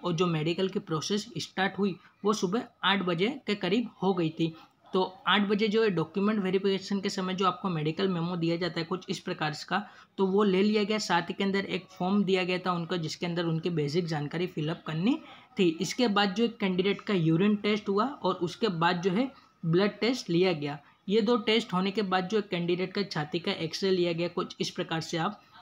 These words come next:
देख सकते हो। और यूरिन टेस्ट के लिए उन्हें कुछ इस प्रकार से एक दिया गया था, जिसके अंदर यूरिन लाना था और उसके अंदर नंबर कुछ फिल लिखे हुए थे, उस हिसाब से यूरिन टेस्ट भी उनका कर लिया गया।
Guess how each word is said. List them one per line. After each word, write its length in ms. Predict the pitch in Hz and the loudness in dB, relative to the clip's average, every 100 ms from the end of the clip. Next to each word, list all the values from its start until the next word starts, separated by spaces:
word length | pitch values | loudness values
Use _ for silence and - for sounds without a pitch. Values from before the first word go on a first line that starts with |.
| - - | -20 -4
देख 180 | 175 226 | 0 2
सकते 300 | 208 175 - | 0 -4 -2
हो। 180 | 180 277 - - | -2 -4 -10 -2
और 160 | 180 170 | 2 4
यूरिन 300 | 190 226 240 | 4 4 4
टेस्ट 260 | 220 214 | 0 -2
के 80 | 220 | -2
लिए 140 | 214 226 | 0 0
उन्हें 340 | 196 196 202 | 0 -2 -2
कुछ 240 | 220 208 | -4 -4
इस 100 | 170 | -6
प्रकार 300 | - 190 185 | -6 -2 0
से 140 | 185 202 | 0 -2
एक 120 | 175 | 0
दिया 200 | 170 180 | 0 0
गया 140 | 180 | 0
था, 120 | 180 185 | 0 -2
जिसके 300 | 165 - 180 | -4 -4 -2
अंदर 240 | 180 165 | 0 0
यूरिन 360 | 156 170 214 214 _ _ _ _ _ 190 | 0 2 0 -2 _ _ _ _ _ 0
लाना 300 | 170 175 190 | 2 2 2
था 160 | 196 | 2
और 140 | 196 170 | 2 0
उसके 240 | - 196 | -2 -2
अंदर 200 | 185 185 | 0 0
नंबर 360 | 175 160 160 190 | 0 0 0 0
कुछ 260 | 196 - - - | -2 -4 -12 -2
फिल 220 | 175 170 180 | 0 2 0
लिखे 280 | 165 165 202 | -2 2 2
हुए 180 | 196 | 2
थे, 140 | 190 214 | 2 0
उस 300 | - 175 190 | 0 -2 -2
हिसाब 260 | 165 160 | -2 -4
से 140 | - 185 | -2 0
यूरिन 320 | 160 156 170 | 2 0 -2
टेस्ट 240 | 165 156 | -2 -2
भी 140 | 170 180 | 0 0
उनका 280 | 156 226 262 - _ - - | -2 -4 -8 -10 _ -20 -2
कर 60 | 196 | 2
लिया 220 | 208 185 | 4 4
गया। 180 | 156 | 2